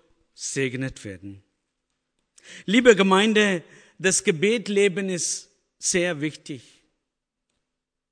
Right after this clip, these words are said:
Er vertraut anderen. Er braucht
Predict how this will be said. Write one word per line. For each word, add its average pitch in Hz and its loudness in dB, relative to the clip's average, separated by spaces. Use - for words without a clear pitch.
Er 185 0
vertraut 180 -2
anderen. 156 -6
Er 135 -4
braucht 139 0